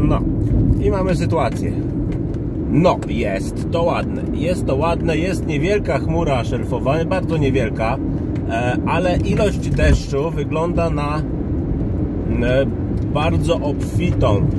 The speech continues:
Jest tam ciemno, ale to dopiero, e, pokaże mi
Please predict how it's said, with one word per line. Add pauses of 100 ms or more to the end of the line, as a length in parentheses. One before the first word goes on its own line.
(760)
Jest
tam
ciemno,
ale (640)
to
dopiero, (640)
e,
pokaże
mi